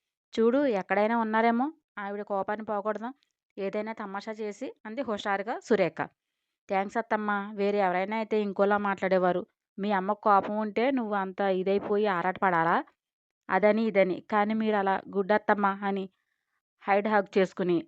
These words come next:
సిరి సంతోషంగా. "పిచ్చి పిల్ల, ఆవిడ కోపం బాధలో తప్పు లేదు. నీ ప్రేమను నువ్వు కాపాడుకోవడం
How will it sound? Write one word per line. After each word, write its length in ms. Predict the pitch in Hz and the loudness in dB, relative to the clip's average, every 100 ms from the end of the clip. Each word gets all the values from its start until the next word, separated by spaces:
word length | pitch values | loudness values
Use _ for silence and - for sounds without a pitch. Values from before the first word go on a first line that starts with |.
| _ _ _ _ _ _ _ - | _ _ _ _ _ _ _ -6
సిరి 240 | 220 208 196 | -4 -2 -2
సంతోషంగా. 640 | - 214 196 196 185 160 151 - _ _ _ _ _ _ - | 2 2 4 2 2 -2 -2 -8 _ _ _ _ _ _ -8
"పిచ్చి 220 | 226 - | -6 0
పిల్ల, 280 | 220 190 170 - _ _ | 4 6 4 0 _ _
ఆవిడ 260 | 185 185 202 | 0 0 0
కోపం 460 | - 185 180 220 240 254 - | 2 2 4 0 -2 -8 -2
బాధలో 460 | 185 185 202 214 220 | 2 4 6 4 6
తప్పు 280 | 214 196 208 | 4 4 4
లేదు. 260 | 190 165 - _ _ | 4 2 -4 _ _
నీ 180 | 214 226 | -12 -10
ప్రేమను 420 | 226 214 202 226 | -6 -4 -4 -6
నువ్వు 180 | 240 233 233 | -8 0 2
కాపాడుకోవడం 680 | 202 208 208 214 214 240 | 2 2 2 2 2 0